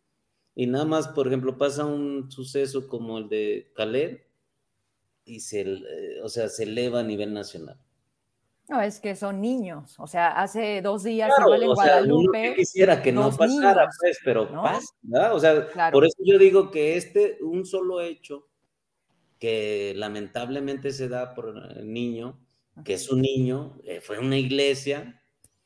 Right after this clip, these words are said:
Speaker 1: pues, o sea, fíjate, el episcopado, eh, a mí me habló el señor obispo, me dijo, "Oiga, yo lo entiendo, mi Saúl,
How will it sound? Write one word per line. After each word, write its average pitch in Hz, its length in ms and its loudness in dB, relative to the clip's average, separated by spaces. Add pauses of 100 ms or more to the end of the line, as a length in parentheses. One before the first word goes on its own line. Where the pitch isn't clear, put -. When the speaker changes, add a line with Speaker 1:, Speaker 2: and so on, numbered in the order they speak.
(560)
Speaker 1:
pues, 98 160 -10
o 98 80 -14
sea, 127 320 -8
fíjate, 131 340 2
el 113 120 -4
episcopado, 131 1500 -4
eh, 107 500 -2
a 113 60 -6
mí 123 140 -2
me 131 100 0
habló 127 180 0
el 127 60 -4
señor 127 400 -6
obispo, 131 420 -6
me 127 100 -6
dijo, 127 120 -10
"Oiga, 117 400 -8
yo 113 160 -4
lo 123 80 -6
entiendo, 127 420 -8
mi 117 120 -16
Saúl, 113 360 -14